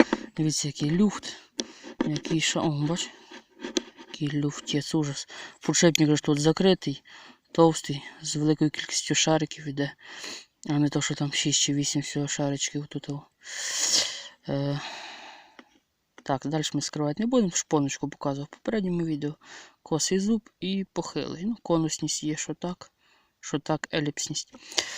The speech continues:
Такс. Наступний хвальоний момент, недопереохвальоний. А,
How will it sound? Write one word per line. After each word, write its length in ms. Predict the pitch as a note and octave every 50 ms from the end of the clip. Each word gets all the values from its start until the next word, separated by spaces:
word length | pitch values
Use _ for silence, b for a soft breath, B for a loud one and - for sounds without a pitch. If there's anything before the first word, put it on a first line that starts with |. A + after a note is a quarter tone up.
| B B B B B B B B - - -
Такс. 640 | - F#3 F3 D#3 C3+ B2 B2 - - - - - B B B B B B B B B B B B B B B B -
Наступний 580 | - F#3 A3 - - - D#3 C#3+ - - D3 C#3
хвальоний 540 | - - - C#3+ C#3+ C#3+ C#3 C#3 C#3 C#3 C3+
момент, 540 | C#3 D3 E3+ G#3 A#3+ A#3+ A3+ - - - B B B B B B B B B - - -
недопереохвальоний. 1400 | F3 F3+ F3 E3 E3+ - - F3 D#3+ E3 E3 - - E3 - - - - F3 E3+ E3+ E3+ E3 E3 E3 E3 D#3+ B B B B B B B B B B B B B B B B _ _ _ _ B B B B B B B B B B B B B B B B
А, 200 | - F#3 D#3 C3+